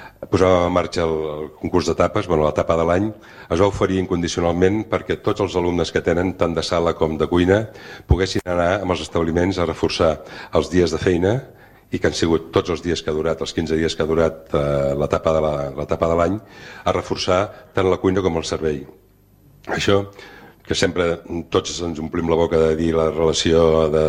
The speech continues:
d'estudiants i l'empresa, universitat i empresa, doncs aquí a Sitges ja, ja és la tercera vegada que estem col·laborant tant la universi-, la,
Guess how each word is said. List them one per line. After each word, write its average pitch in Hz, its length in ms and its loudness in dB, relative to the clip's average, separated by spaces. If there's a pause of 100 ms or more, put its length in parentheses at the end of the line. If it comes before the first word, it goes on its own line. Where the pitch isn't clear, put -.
d'estudiants 82 640 2
i 80 60 6
l'empresa, 82 480 2 (340)
universitat 80 500 2
i 85 60 0
empresa, 90 400 0 (320)
doncs 80 160 0
aquí 82 140 -4
a - 40 -6
Sitges 87 380 -2
ja, 87 220 2 (100)
ja 90 100 4
és 85 80 0
la 90 100 0
tercera 95 340 2
vegada 90 300 2
que 90 100 -2
estem 87 240 -2
col·laborant 82 480 4 (520)
tant 87 200 0
la 82 100 -2
universi-, 80 480 -4
la, 76 140 -8